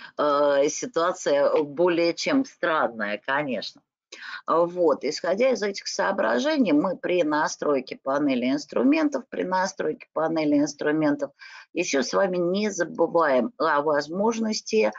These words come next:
э, лишние команды, которые для нас с вами не актуальны,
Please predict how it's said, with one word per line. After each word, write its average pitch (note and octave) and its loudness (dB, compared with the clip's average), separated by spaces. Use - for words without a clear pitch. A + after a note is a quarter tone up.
э, D3 4
лишние G3 0
команды, G3 0
которые D#3+ 0
для D#3 -2
нас D3 -2
с - -12
вами C3+ 2
не E3+ -2
актуальны, E3+ 0